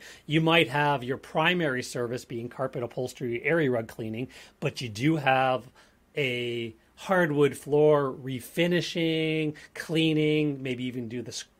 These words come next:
not just the scrub and recoat, but a sanding, like, really getting into that market as well and starting a sort of, like, a, a side service. Well, that's a little bit different than, than home cleaning services. So that, that ideal customer might be slightly different. They have a different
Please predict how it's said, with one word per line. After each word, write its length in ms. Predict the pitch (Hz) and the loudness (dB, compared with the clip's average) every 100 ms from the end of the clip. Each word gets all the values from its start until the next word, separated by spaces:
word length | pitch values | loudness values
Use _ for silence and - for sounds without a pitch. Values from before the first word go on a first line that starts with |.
| - | -14
not 200 | 143 139 | -6 -6
just 160 | - - | -6 -10
the 40 | |
scrub 280 | - - 147 | -10 -4 -4
and 80 | 120 | -2
recoat, 280 | 139 156 175 | -6 -2 -4
but 120 | - | -4
a 40 | |
sanding, 520 | - - 170 175 170 165 - | -10 -2 -2 0 0 -2 -8
like, 140 | 151 123 | -4 -2
really 400 | 117 151 175 160 | 2 8 8 8
getting 220 | 165 135 | 4 0
into 160 | 143 135 | -2 0
that 180 | 127 139 | -2 0
market 320 | 139 - 127 | -2 -2 -4
as 100 | 127 | -2
well 260 | 127 147 | 2 2
and 120 | 131 117 | 0 -4
starting 320 | 131 127 127 | -4 -4 -4
a 60 | |
sort 180 | 117 135 | -6 -6
of, 80 | 123 | -6
like, 180 | 120 117 | -6 -6
a, 140 | 117 - - - | -8 -8 -18 -10
a 60 | |
side 360 | - 165 151 160 | -2 4 4 2
service. 300 | 156 123 120 | -2 -4 -2
Well, 100 | 165 | 2
that's 200 | 226 233 | 2 2
a 40 | |
little 200 | 294 240 | 0 2
bit 140 | 202 165 | 2 2
different 320 | 190 196 175 | 0 0 0
than, 220 | 170 160 - | 0 -2 -2
than 220 | 156 147 - | -4 -4 -6
home 260 | 185 175 | -2 -2
cleaning 320 | 175 196 208 | -2 -2 -2
services. 480 | 196 151 117 135 123 - - | -2 -4 -4 -6 -8 -10 -16
So 160 | - 165 | -4 2
that, 280 | 165 170 - | 4 4 2
that 240 | 175 175 - | 2 2 4
ideal 360 | 147 156 139 165 | 2 2 2 0
customer 440 | - 160 - 170 | 0 -8 -4 -4
might 180 | 135 131 | -4 -6
be 140 | 139 139 | -8 -12
slightly 420 | - 139 131 139 | -6 -6 -4 -4
different. 380 | 147 151 127 101 | -4 -2 -6 -4
They 100 | 117 | -4
have 160 | 123 | -4
a 40 | 120 | -2
different 380 | 135 120 113 | -6 -6 -14